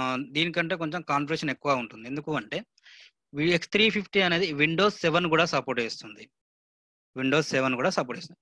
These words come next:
ఎక్స్-, ఎక్స్పీ సపోర్ట్ చేస్తుంది and Windows సెవెన్ సా-, ఆపరేటింగ్ సిస్టమ్ కూడా సపోర్ట్ చేస్తుందండి ఎక్స్ త్రీ ఫిఫ్టీ. చూడండి,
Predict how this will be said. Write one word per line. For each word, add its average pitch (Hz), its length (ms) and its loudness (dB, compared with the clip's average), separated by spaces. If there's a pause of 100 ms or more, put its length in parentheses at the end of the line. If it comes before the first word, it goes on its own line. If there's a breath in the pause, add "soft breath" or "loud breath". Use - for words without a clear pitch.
ఎక్స్-, - 200 -16 (160)
ఎక్స్పీ - 240 -2 (120)
సపోర్ట్ 160 280 2
చేస్తుంది 170 340 -2 (240)
and 170 140 0 (680)
Windows 160 320 0
సెవెన్ 151 260 0
సా-, 139 140 2 (340)
ఆపరేటింగ్ 135 380 -4
సిస్టమ్ 120 240 -10
కూడా 160 140 -8
సపోర్ట్ 120 220 -6
చేస్తుందండి 110 360 -16 (100)
ఎక్స్ - 220 -14
త్రీ 123 200 -4
ఫిఫ్టీ. - 240 -20 (960)
చూడండి, 180 240 -4